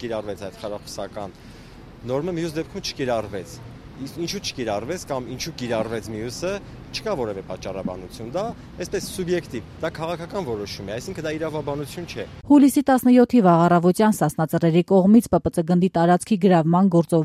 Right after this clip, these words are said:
Speaker 2: վաթսուն մեղադրյալ կա։ Հատուկ քննչական ծառայության հաղորդմամբ նրանք մեղադրվում են շենք շինություններ զավթելու, ապօրինի կերպով զենք ռազմամթերք պահելու, կրելու և փոխադրելու մեջ։ Ոմանք մեղադրվում են նաև պատանդ վերցնելու մեջ։ Վերաքննիչ քրեական դատարանն այսօր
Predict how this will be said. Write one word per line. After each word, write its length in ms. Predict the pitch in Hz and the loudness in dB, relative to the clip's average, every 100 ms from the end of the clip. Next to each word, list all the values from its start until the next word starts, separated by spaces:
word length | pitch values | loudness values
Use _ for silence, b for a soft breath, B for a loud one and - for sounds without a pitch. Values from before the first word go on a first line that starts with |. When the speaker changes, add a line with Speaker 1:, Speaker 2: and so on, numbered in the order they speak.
| 151 | 0
Speaker 2:
վաթսուն 380 | 156 - 180 175 | -2 0 2 4
մեղադրյալ 520 | 170 185 196 208 208 165 | 4 4 6 4 4 0
կա։ 60 | 151 B B B | -2 B B B
Հատուկ 260 | 233 226 - | 2 4 4
քննչական 460 | 262 240 233 240 226 | 4 4 4 4 2
ծառայության 500 | 147 156 156 175 190 | 2 2 4 4 4
հաղորդմամբ 500 | 180 185 - 185 185 B B - | 6 4 4 4 4 B B 4
նրանք 260 | 254 254 185 | 6 8 6
մեղադրվում 500 | 160 165 170 202 190 | 4 2 4 4 4
են 100 | 175 | 2
շենք 240 | 170 165 | 0 0
շինություններ 480 | 180 170 202 196 185 | 0 2 4 4 4
զավթելու, 440 | 160 156 170 165 208 - 196 | 2 2 2 4 4 4 4
ապօրինի 360 | 214 214 226 220 | 6 8 6 6
կերպով 260 | 214 - 214 196 | 4 6 6 6
զենք 240 | 240 185 160 | 6 4 2
ռազմամթերք 600 | 165 175 175 214 185 - | 2 2 2 2 0 2
պահելու, 380 | 196 214 226 190 165 | 4 6 6 4 4
կրելու 300 | 170 196 214 | 4 6 6
և 100 | 170 165 | 4 -2
փոխադրելու 520 | - 156 170 170 175 | -2 0 2 4 2
մեջ։ 160 | 156 - B - 175 | 0 -6 B 4 6
Ոմանք 240 | 180 175 185 | 8 6 4
մեղադրվում 540 | 185 202 220 220 254 | 4 6 8 10 10
են 120 | 262 240 | 10 8
նաև 240 | 233 226 165 | 6 6 4
պատանդ 320 | - 156 156 | 4 2 2
վերցնելու 520 | 160 - 170 156 160 156 | 0 0 0 2 4 2
մեջ։ 160 | - b b b b | -2 b b b b
Վերաքննիչ 540 | 247 277 269 285 269 - | 8 8 8 8 8 6
քրեական 400 | 254 254 262 240 | 6 6 6 8
դատարանն 500 | 247 262 262 277 277 | 6 6 8 8 8
այսօր 240 | 254 277 | 8 6